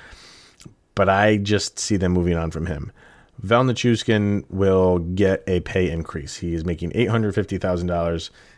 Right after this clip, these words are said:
during this season. He will get an increase. Uh, I think it's a great thing that he's restricted because teams would be banging down his door to get him, and they can still do that, being a restricted free agent. Um,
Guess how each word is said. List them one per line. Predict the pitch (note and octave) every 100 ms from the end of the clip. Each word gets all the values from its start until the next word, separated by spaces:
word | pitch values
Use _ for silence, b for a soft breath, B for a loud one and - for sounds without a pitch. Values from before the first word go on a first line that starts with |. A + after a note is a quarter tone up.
| b
during | E2 E2+
this | A2 -
season. | G#2 F#2 G2 F#2+ - B B B B _
He | - - - A#2 G#2+ G#2 G#2
will | G#2 G#2
get | F#2+ G#2
an | G2
increase. | G2+ - G2+ G2 - - _ _ _ _ - -
Uh, | F2 E2+
I | E2
think | - F2+
it's | F2
a |
great | E2+ F#2+ F#2+
thing | F#2+
that | F#2 F2
he's | G2 F2+
restricted | F2 - G2 - G2 F#2 -
because | F#2 F#2 E2+
teams | - G2 F2+
would | F2+
be | F2 F2+
banging | E2+ F#2 F2 F#2 F#2
down | F#2 F2+
his | F#2 E2+
door | F2+ F2+ F2 E2+ - B B B
to | G2+
get | A2+
him, | B2+ C3+
and | G2 F2+
they | E2+
can | D#2+ D#2
still | - - - D2+
do | D#2 G2
that, | B2 C#3+ -
being | F2 E2+
a | E2
restricted | - D#3 G#2+ -
free | E2+
agent. | E2+ C3 C3+ B B B B B
Um, | F#2 F2 E2+ E2